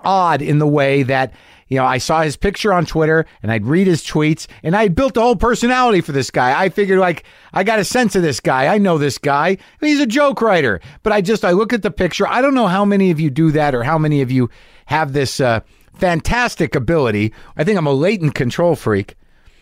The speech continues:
Right under the chaos. But I, you know, I wanna, you know, I sorta wanna box people. I wanna box people in. How, how, how easy is it to box someone into an avatar pic?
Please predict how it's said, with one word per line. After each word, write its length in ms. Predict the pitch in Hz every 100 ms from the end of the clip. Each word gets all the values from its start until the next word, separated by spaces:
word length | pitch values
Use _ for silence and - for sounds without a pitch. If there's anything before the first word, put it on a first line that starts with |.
| _
Right 240 | 123 185 247
under 180 | 240 233
the 120 | 208
chaos. 720 | - 208 160 120 123 - - _ _ _ _ _ _ _ _ _ -
But 80 |
I, 80 | 269
you 160 | 254 254
know, 40 |
I 100 | 247
wanna, 360 | 254 262 240 214
you 140 | 202
know, 80 | 220
I 60 | 220
sorta 220 | 262 240
wanna 160 | 240
box 360 | 208 262 262 -
people. 320 | - 180 147
I 40 | 147
wanna 200 | 202 180
box 280 | 214 208
people 280 | - 226 247
in. 120 | 262
How, 380 | 160 139 143 190
how, 460 | 170 120 165 180 151 -
how 240 | 156 202
easy 240 | 220 180
is 140 | 202 185
it 120 | 214
to 60 | 180
box 400 | 139 180 202 -
someone 260 | 208 208
into 240 | 208 202 202
an 80 |
avatar 540 | 190 190 214 196 147 127
pic? 380 | - 110 -